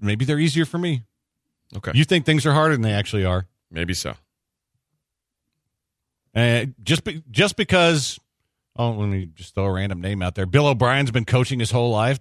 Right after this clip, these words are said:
Speaker 1: Does that make him good at it?
Speaker 2: It makes him better at it than someone who's never coached before.
Speaker 1: Does it?
Speaker 2: Yes.
Speaker 1: Uh, 'cause I, I know some really smart people who could go out there and probably do a really good job at it.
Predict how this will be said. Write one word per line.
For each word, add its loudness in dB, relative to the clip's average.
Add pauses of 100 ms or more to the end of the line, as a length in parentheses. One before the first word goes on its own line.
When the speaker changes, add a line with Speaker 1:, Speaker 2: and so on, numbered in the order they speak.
Speaker 1:
Does -4
that 2
make 2
him 0
good 2
at 2
it? -4 (2250)
Speaker 2:
It 0
makes 0
him 2
better 4
at 4
it 0
than -2
someone 0
who's -2
never 0
coached -6
before. -8
Speaker 1:
Does 2
it? -2 (320)
Speaker 2:
Yes. 0
Speaker 1:
Uh, 2 (100)
'cause 4
I, 2
I 2
know 2
some -2
really 0
smart -2
people -2
who 0
could -12
go 2
out 0
there -4
and -8
probably -2
do -2
a 4
really 0
good -6
job 0
at 2
it. -10